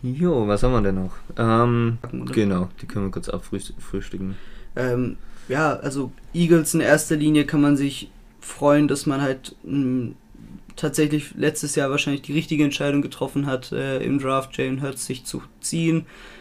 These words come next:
Speaker 2: dass man ihm wahrscheinlich auch das Vertrauen gegen Ende der Saison gegeben hat und auch all-, äh, ultimativ darin, dass man, ähm,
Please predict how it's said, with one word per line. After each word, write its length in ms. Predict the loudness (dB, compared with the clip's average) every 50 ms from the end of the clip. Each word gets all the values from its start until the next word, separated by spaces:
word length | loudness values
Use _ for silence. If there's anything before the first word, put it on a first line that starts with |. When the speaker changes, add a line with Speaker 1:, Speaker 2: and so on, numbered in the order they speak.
| -20 -20 -14 -8
Speaker 2:
dass 180 | -6 -4 -2 0
man 120 | 2 2
ihm 160 | 4 2 2
wahrscheinlich 400 | 2 0 0 0 0 -2 0 2
auch 160 | 0 0 0 -4 -10
das 160 | -10 -8 -6
Vertrauen 420 | -6 -6 -4 2 4 6 6 6 6
gegen 160 | 4 4 4
Ende 200 | 6 8 8 8
der 80 | 8 8
Saison 340 | 6 6 6 6 6 6 4
gegeben 400 | 2 2 2 4 4 4 4 2
hat 160 | 2 0 -2
und 200 | -2 -2 -2 -2
auch 160 | -2 -4 -4
all-, 440 | -4 -4 -2 -2 0 0 -2 -2 -4 -6
äh, 200 | -6 -2 -2 -2
ultimativ 680 | 0 0 0 0 2 0 0 0 0 -4 -6 -8 -6 -4
darin, 320 | -2 -2 0 0 -2 -2
dass 180 | -2 -4 -4 -4
man, 260 | -4 -2 -4 -4 -4 -4
ähm, 400 | -6 -6 -6 -6 -6 -6 -8